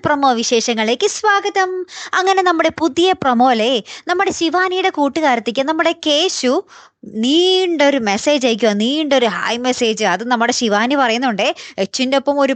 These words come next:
പത്തമ്പത് ഐ വിട്ടിട്ടാത്രേ നമ്മുടെ കേശു ആ കൊച്ചിന് ഹായ് വിട്ടത്. അപ്പൊ തന്നെ നമ്മുടെ ശിവാനി ഭയങ്കര ദേഷ്യത്തിലാണ്, "നിനക്ക് എൻ്റെ കൂട്ടുകാരത്തിയെ മാത്രം കിട്ടിയുള്ളൂ, ഞാൻ മെർലിനെ വിളിച്ച് പറയട്ടെ, അവളുടെ ജീവിതമെങ്കിലും രക്ഷപ്പെടട്ടെ" എന്നൊക്കെ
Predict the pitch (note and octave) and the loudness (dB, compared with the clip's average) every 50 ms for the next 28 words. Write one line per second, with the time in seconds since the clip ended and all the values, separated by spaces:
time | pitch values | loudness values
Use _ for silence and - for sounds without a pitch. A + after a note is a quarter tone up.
0 | - - F#3 E3+ F3 _ - - C#4+ D#4+ D#4+ D#4+ E4 D#4+ E4 E4 D#4+ E4 E4 D#4 | -2 0 -2 -2 -2 _ -2 0 0 0 0 -2 -4 -2 0 0 2 2 2 2
1 | B3+ G3+ G#3 G#3 A#3 C#4 D#4 C#4+ C#4 C4+ - D#4 D4+ D4+ D4 C#4 B3 B3+ B3+ _ | 2 2 2 0 0 0 0 -2 -2 -2 -2 -2 -2 0 0 0 0 0 -4 _
2 | - D4 C4+ C4+ C4 B3 B3+ B3+ B3+ B3 B3 - B3 A3+ A3+ B3+ A#3+ - C4 B3 | -2 0 0 0 0 0 0 0 0 0 0 0 0 0 0 0 0 0 0 2
3 | D4+ E4 - - - - - D#4 - - - D#4 - - D#4 D4+ F4 F#4 D#4 - | 2 0 -2 -8 -8 -2 0 0 0 2 0 0 0 0 0 0 2 2 2 2
4 | C#4 A3+ B3 D4+ D#4 C#4+ C4 G#3 A#3+ G#3+ A#3 A#3 - - - G4 F#4+ G4 G4+ F#4+ | 2 2 2 2 2 0 0 0 0 -2 -2 -2 -2 -2 0 0 0 0 0 0
5 | E4+ E4+ G#4 G#4+ - - - - - - C4+ B3 D4 C#4 E4 F4+ F4+ F4 E4+ C#4+ | 0 0 -2 -4 -8 -14 -12 -8 -6 -4 -2 -2 -2 0 0 0 0 0 -4 -4
6 | C#4+ D4 D4+ C#4+ F4 F4+ F4 F4 E4+ E4+ E4 - E4 E4+ D#4 D4+ D4+ C4 A#3+ A#3 | -6 -6 -2 0 0 2 2 2 2 0 0 0 -2 -2 0 0 -2 -2 -4 -6
7 | C#4 - C#4 C4 C4 C#4 E4+ D#4+ E4 E4 C#4+ - D#4+ E4 D#4+ D#4 D4+ - E4 E4 | -4 -2 -2 -2 0 0 0 2 2 0 0 0 2 2 2 2 2 0 0 2
8 | D#4 D4 D4+ D4+ - E4 D#4 C#4 D4+ B3+ - - E4 D#4+ D#4+ E4 D#4+ D4 - - | 2 2 0 2 0 -2 0 -2 -4 -6 -2 0 2 2 2 2 2 0 -2 -4
9 | - - - A3 A3 A3 G#3+ A3 G#3+ B3 D4 D#4+ E4 D4+ D4+ D#4 - D#4+ C#4 C4 | -12 -8 -4 -2 0 0 2 0 0 0 -2 0 0 0 -2 -2 -2 -2 0 2
10 | C4+ C#4 C4+ C4 C4 A3+ G3+ G3+ A3+ C#4 D4+ D#4+ D4+ C#4+ D4+ D#4 D#4+ D#4+ D4+ C#4+ | 2 2 2 0 0 0 2 0 0 0 0 -2 0 0 0 0 0 0 0 0
11 | C#4+ C#4 C4 A#3 - - E4+ C#4+ C#4+ D4 C4+ D4 D4 C#4+ C#4 D4 C#4+ D4 | -2 -2 -2 -2 -2 -2 -2 0 0 0 0 0 0 0 0 0 -2 0